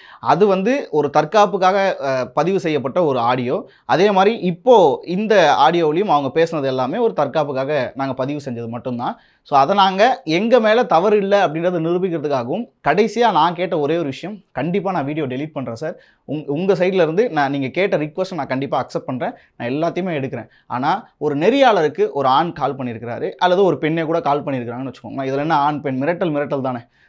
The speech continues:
So அந்த மிரட்டலுக்கு என்ன பதில் தரப்போறாங்க? "அதை சொல்லுங்க சார்" அப்படின்னு கேட்டதுக்கு, "அதை சொல்லுங்க மேம்" அப்படின்னு சொல்லி அவங்க கிட்ட கேட்டதுக்கு, அவங்க ஃபோன் காலை வந்து மறுபடியும்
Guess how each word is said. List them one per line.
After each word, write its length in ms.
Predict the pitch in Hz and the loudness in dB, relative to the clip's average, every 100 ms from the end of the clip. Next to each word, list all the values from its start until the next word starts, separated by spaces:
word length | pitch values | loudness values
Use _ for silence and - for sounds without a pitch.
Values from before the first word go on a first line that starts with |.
| - | -6
So 160 | 190 180 | 2 4
அந்த 340 | 160 233 254 214 | 4 6 4 4
மிரட்டலுக்கு 540 | 214 233 220 180 240 | 2 2 0 0 -2
என்ன 260 | 160 175 180 | -2 -2 0
பதில் 280 | 147 180 156 | -2 -2 -4
தரப்போறாங்க? 460 | 135 127 120 117 120 117 _ - | -4 -4 -8 -8 -12 -14 _ -8
"அதை 240 | 135 160 | -4 -4
சொல்லுங்க 360 | 196 175 190 170 | -4 -6 -6 -4
சார்" 220 | 160 143 | -4 -4
அப்படின்னு 260 | 120 135 139 | -4 -6 -6
கேட்டதுக்கு, 380 | 127 117 113 185 226 _ _ _ - | -8 -8 -8 -8 -8 _ _ _ 0
"அதை 180 | 160 | 2
சொல்லுங்க 340 | 185 190 226 208 | 4 2 2 2
மேம்" 240 | 160 165 - | 2 2 0
அப்படின்னு 260 | 131 156 151 | -4 -4 -2
சொல்லி 140 | 160 | 0
அவங்க 320 | 123 143 202 | 2 2 0
கிட்ட 180 | 175 165 | -2 -4
கேட்டதுக்கு, 380 | 139 123 120 165 | -4 -6 -6 -2
அவங்க 640 | 135 147 185 202 147 107 - | 0 0 -2 -4 -4 -6 -8
ஃபோன் 240 | 160 175 | -6 -6
காலை 240 | 151 127 | -4 -6
வந்து 180 | 113 123 | -6 -8
மறுபடியும் 460 | 170 131 131 131 | -6 -6 -6 -8